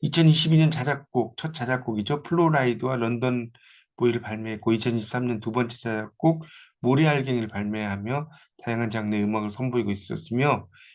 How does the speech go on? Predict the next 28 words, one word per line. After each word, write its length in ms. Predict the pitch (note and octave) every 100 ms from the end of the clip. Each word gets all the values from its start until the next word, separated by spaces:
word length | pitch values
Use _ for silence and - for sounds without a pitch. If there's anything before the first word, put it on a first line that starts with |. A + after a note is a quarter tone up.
| _
이번엔 380 | C3+ C#3+ D#3 D#3
사 220 | D#3+ F#3
개월 180 | F3+ E3+
만에 260 | D3+ C3
분위기를 380 | B2+ A#2 A2 A#2
확 180 | A#2+ -
바꾼 340 | A2+ - B2+
디지털 380 | - A2+ G#2 A#2+
싱글 540 | G#2 D3+ C3+ D3 E3+ D#3+ _ _ _
Do 120 | B2
or 180 | B2 A2+
Die가 520 | A#2 G#2+ A2 G#2 A#2+
나왔습니다. 580 | A#2 G2 F#2+ F#2 F2 D#2+ - - - - -
Do 120 | E3
or 160 | F3+
Die는 360 | E3 D3 C#3 D3
인생의 640 | C3 C#3 D#3+ D#3+ D3+ - - - _
무대의 580 | - C#3 D#3+ F3 E3 C#3+
주인공이 480 | - C#3 C3+ B2+ B2
돼 80 | A#2+
후회 280 | A#2 E3 D#3
없는 380 | C#3 C3 B2 G#2+
매일을 380 | A2+ A2+ A2+
보내려는 680 | G#2+ A2 A2 A2 A#2+ E3 E3 - - _ -
열정을 460 | C3 C3+ D3+ C#3
담은 260 | B2 A2 A2
곡으로, 360 | G#2 G#2 A#2+ A2+
임영웅이 640 | A2+ B2+ A#2 A#2 D#3 E3+